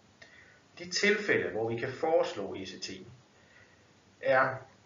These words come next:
hvis, øh, man tidligere har fået E C T og faktisk haft gavn af det, og nu er i en lignende situation igen, som sidst man skulle have det. Det kan være, hvis man ikke tåler anden behandling. Det kan være, at man har nogle, øh,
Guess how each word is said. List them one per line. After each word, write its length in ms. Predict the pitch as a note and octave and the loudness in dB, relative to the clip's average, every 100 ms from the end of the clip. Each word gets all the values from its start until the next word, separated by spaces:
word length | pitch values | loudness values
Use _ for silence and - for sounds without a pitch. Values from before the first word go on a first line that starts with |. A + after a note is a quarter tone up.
| - | -10
hvis, 480 | C3 C3 - - | -6 -4 -4 -4
øh, 340 | A#2 A2+ G#2+ G#2 - - _ _ _ _ _ - | 0 0 0 -2 -10 -18 _ _ _ _ _ -10
man 340 | A#2+ A#2 A2 - - | -2 -2 -2 -8 -8
tidligere 440 | D#3 D#3+ C3 F#2+ | -6 0 2 2
har 340 | F#2 F2+ - - | 0 -2 -4 -10
fået 280 | - G3+ A#3+ | 4 6 8
E 40 | |
C 140 | - - | 4 -4
T 180 | B2+ G#2+ | -4 -2
og 60 | |
faktisk 380 | G2+ A2+ - - | 0 0 -2 -8
haft 180 | G2+ - | -8 6
gavn 300 | D#3+ E3 B2 | 8 8 6
af 100 | A#2 | -2
det, 140 | A#2 A#2 - _ _ _ _ - - | -4 -12 -20 _ _ _ _ -20 -10
og 140 | A2+ | -6
nu 160 | A#2+ B2 | -2 0
er 60 | |
i 220 | G#2+ G#2 G#2 | 0 -2 -6
en 100 | G2 | -8
lignende 320 | A#2 - A2 | -8 -8 -10
situation 600 | - F#2+ F2+ A#2+ A#2 F#2+ | -10 -8 -6 -4 -6 -4
igen, 340 | G2 G#2+ - | -2 -2 -4
som 160 | - - - - | -8 -8 -10 -16
sidst 340 | - D3+ - | -12 -10 -8
man 120 | A2 - | -8 -8
skulle 220 | - A#2+ | -6 -2
have 140 | B2 | -2
det. 100 | A#2+ - - _ _ _ - - - - - - - | -4 -10 -20 _ _ _ -20 -20 -20 -20 -20 -16 -6
Det 80 | C#3 | 6
kan 80 | |
være, 80 | C#3+ | 8
hvis 140 | C3+ C#3 | 8 6
man 100 | C3 | 0
ikke 120 | - | 0
tåler 360 | F#3+ G3 C3+ | 4 6 8
anden 360 | A#2 A#2 E3+ E3 | 8 8 0 -2
behandling. 600 | B2 C#3+ - A2 G#2+ - - - - - - - - - - - - - - | 0 2 0 -4 -6 -12 -20 -20 -20 -20 -20 -20 -20 -20 -20 -20 -20 -20 -14
Det 80 | G2+ | -4
kan 80 | |
være, 100 | G#2+ | 0
at 60 | A2 | 2
man 100 | G#2+ | 0
har 220 | G2+ G2+ | -2 -2
nogle, 300 | F#2+ F#2+ F#2 | -4 -8 -10
øh, 180 | F2 E2+ | -10 -12